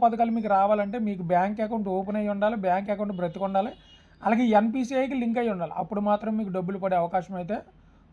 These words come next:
ఉంటుందన్నమాట. ప్రభుత్వం అయితే స్ట్రిక్ట్ రూల్స్ అయితే పెడుతుంది, ఎందుకంటే తక్కువ మందికి ఇస్తుంది కనుక. మనలో ఎటువంటి లోటుపాట్లు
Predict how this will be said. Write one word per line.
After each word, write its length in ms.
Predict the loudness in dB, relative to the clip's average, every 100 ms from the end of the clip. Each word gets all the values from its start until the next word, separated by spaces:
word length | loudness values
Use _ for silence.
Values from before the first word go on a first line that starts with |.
| -8
ఉంటుందన్నమాట. 480 | 0 2 2 0 -4 0
ప్రభుత్వం 360 | 0 2 0 -2
అయితే 120 | -4 -8
స్ట్రిక్ట్ 260 | -12 -6 -4
రూల్స్ 180 | -4 -4
అయితే 120 | -4 0
పెడుతుంది, 360 | 0 0 -4 -4
ఎందుకంటే 320 | -4 -6 -6 -8
తక్కువ 220 | -6 -4 -4
మందికి 220 | -4 -6
ఇస్తుంది 220 | -8 -8 -6
కనుక. 180 | -6 -8 -8 -20 -20 -20 -20 -6 2
మనలో 220 | 4 4 2
ఎటువంటి 280 | 2 0 0 0
లోటుపాట్లు 400 | 2 2 2